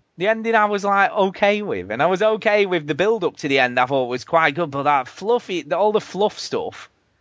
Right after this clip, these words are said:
I like the stuff as a little kid as well. I quite enjoyed the little kid stuff, you know, 'cause that kind of was interesting, you know, seeing her as a little kid and how she ended up as she was, you know.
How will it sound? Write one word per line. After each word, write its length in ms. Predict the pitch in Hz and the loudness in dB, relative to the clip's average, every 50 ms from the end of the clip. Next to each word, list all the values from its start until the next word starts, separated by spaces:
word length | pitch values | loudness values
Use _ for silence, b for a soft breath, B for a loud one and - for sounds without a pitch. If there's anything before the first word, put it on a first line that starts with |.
| B B B B B | B B B B B
I 60 | 165 | 2
like 140 | 220 285 320 | 2 2 2
the 80 | 285 - | 0 0
stuff 180 | - 294 240 | 0 0 0
as 120 | 269 226 262 | 0 0 2
a 20 | |
little 200 | 254 240 226 220 | 2 2 2 2
kid 200 | - - 285 254 | 0 0 0 0
as 100 | 214 165 | 0 0
well. 140 | 185 196 170 | 2 0 0
I 60 | 156 | 2
quite 240 | - 208 208 202 175 | 2 2 2 2 2
enjoyed 340 | 190 180 160 185 190 185 160 | 0 0 0 0 0 2 2
the 80 | 165 | 0
little 220 | 170 185 131 143 139 | 0 0 0 -2 0
kid 240 | - 202 180 156 | 0 0 -2 -2
stuff, 360 | - - - 85 71 - - _ _ _ _ _ _ _ _ _ _ _ _ _ | -4 -8 -8 -8 -8 -10 -18 _ _ _ _ _ _ _ _ _ _ _ _ _
you 60 | - 156 | -2 0
know, 100 | 156 147 | 0 0
'cause 140 | 143 185 | 0 0
that 240 | 170 196 180 151 147 | 0 2 2 0 0
kind 260 | 143 185 170 170 165 | 0 0 2 2 2
of 60 | 156 143 | 0 -2
was 140 | 151 143 | -2 -2
interesting, 640 | 160 180 180 165 - 139 120 - - - 117 107 98 107 | -2 -4 -4 -4 -2 -4 -4 -4 -6 -8 -8 -8 -6 -4
you 80 | 131 | -2
know, 160 | 139 131 123 120 | 0 2 2 2
seeing 260 | 117 - 139 131 123 | 0 0 -2 0 0
her 80 | 120 120 | -2 -2
as 100 | 120 123 | 0 0
a 40 | |
little 200 | 123 123 101 113 | 0 0 0 -2
kid 260 | 110 - 165 147 123 110 | -2 0 0 0 2 2
and 140 | 110 107 | 0 0
how 140 | 113 113 117 | 0 0 0
she 120 | 113 - 120 | 0 0 0
ended 200 | 113 113 110 113 | 0 0 0 0
up 120 | 107 - | 0 2
as 160 | 117 117 110 | 2 0 0
she 160 | - - 123 | 0 -4 -6
was, 480 | 117 117 127 143 143 123 101 92 95 101 | -4 -2 -2 0 0 0 0 -2 -4 -6
you 80 | 120 131 | -4 -2
know. 140 | 117 98 | 0 0